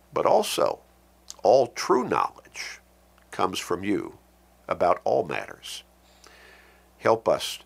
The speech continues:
to recognize the truth of your word and to obey it, Father, and to be comforted by it. Please forgive us, gracious Father, we pray. In Jesus' name,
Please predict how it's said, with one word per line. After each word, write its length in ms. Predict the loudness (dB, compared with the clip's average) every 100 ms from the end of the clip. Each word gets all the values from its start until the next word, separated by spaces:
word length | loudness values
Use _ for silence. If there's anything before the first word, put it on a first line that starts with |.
| _
to 100 | -8
recognize 1080 | 0 2 2 -2 -4 -2 -2 -2 -6 -8 -10 -12 _ _ _ _ _ _ _ _ _ -4
the 80 |
truth 380 | -4 -4 -4 -2
of 140 | -4 0
your 160 | 0
word 460 | 2 -2 -4 -8 -18 -20 _ _ _ _ _ _ _ _ -16 -8
and 200 | -8 -4
to 160 | -2
obey 220 | 0 -2
it, 180 | -4 -6
Father, 340 | -6 -6 -8 -18 _ _ _ _ _ _ _ -8
and 140 | -4
to 80 | -2
be 80 | -2
comforted 560 | -2 -4 -4 -10 -6
by 140 | -6 -6
it. 220 | -8 -18 _ _ _ -20 -20 _ -20 -20 -10
Please 220 | -4 -4
forgive 300 | -4 -2 -2
us, 120 | -4 -4
gracious 420 | -4 -4 -6 -6
Father, 300 | -4 -2 -2
we 160 | -2
pray. 460 | -4 2 4 4 -2 _ -20 _ _ _ _ _ -10
In 140 | -10 -4
Jesus' 480 | -4 -2 -4 -6
name, 240 | -6 -10